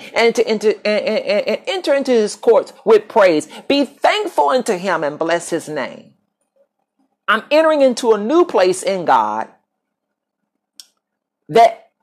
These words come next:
yeah, it feels the same, but there should be something that different that comes off of me when I come up in here. Why?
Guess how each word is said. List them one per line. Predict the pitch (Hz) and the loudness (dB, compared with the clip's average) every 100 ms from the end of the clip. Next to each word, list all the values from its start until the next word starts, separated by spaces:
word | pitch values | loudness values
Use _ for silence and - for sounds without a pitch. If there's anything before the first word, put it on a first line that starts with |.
| - | -4
yeah, | 220 294 285 | 4 6 6
it | 277 | 4
feels | 294 269 247 226 - - _ _ _ | 4 6 6 6 0 -18 _ _ _
the | 214 | 0
same, | 220 - 185 156 151 156 _ | 2 0 0 -2 -6 -10 _
but | - 262 - | 0 0 2
there | 233 | 2
should | 226 220 | 2 0
be | 214 | -2
something | 196 233 208 185 | -4 -4 -2 -2
that | 160 | 0
different | 151 196 180 120 | 2 2 0 -2
that | 135 | -2
comes | - 165 156 | -4 -2 2
off | 147 - | 2 0
of | 131 | -4
me | 127 | -4
when | 113 123 | -6 -4
I | 117 | -4
come | - 131 | -4 -2
up | 117 123 | -2 -2
in | 110 | -6
here. | 107 - _ _ _ _ _ _ _ _ _ | -8 -16 _ _ _ _ _ _ _ _ _
Why? | - 180 131 - | 0 4 4 0